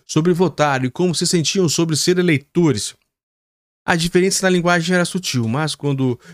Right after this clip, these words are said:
chegou a hora de efetivamente a ir às urnas, noventa e cinco por cento do grupo do substantivo ser eleitor efetivamente votaram, comparando com oitenta e dois por cento do grupo do verbo votar. Simplesmente no-, nos ver como um certo tipo de pessoa pode afetar o nosso comportamento.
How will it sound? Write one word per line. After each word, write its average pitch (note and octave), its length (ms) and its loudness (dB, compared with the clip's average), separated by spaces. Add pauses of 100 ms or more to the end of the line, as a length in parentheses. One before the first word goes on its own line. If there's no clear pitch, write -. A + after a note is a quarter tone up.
chegou E3+ 320 -2
a D3 60 2
hora B2 260 0
de A#2 280 -4 (140)
efetivamente C#3+ 640 -4
a B2 200 -2
ir C3+ 200 2
às D3 200 0
urnas, D3+ 280 0
noventa D#3+ 280 -6
e F3 40 -6
cinco - 220 -6
por D#3 140 -2
cento C#3+ 200 -2
do D3 80 -2
grupo C3 380 -4 (340)
do D3+ 120 0
substantivo C#3 640 -2
ser D#3 260 -2
eleitor C#3 500 0 (320)
efetivamente E3 680 -2
votaram, C#3 640 -2 (760)
comparando A#2 440 -2
com B2 80 -4
oitenta C#3 180 -4
e C#3+ 60 -4
dois C3+ 120 -2
por C3 120 -16
cento C3 100 -2
do B2+ 80 -2
grupo B2 200 -4
do C#3+ 100 0
verbo A#2 260 -2
votar. G#2 460 -2 (1400)
Simplesmente D3 680 0
no-, B2+ 600 0
nos B2 200 -2
ver C3+ 180 2
como B2+ 240 0
um A#2+ 80 0
certo B2 300 0
tipo A#2+ 220 -6
de A#2 80 -6
pessoa C3 400 0
pode C3+ 240 0
afetar B2+ 360 -2
o B2 60 -4
nosso B2 200 -2
comportamento. A#2 680 -4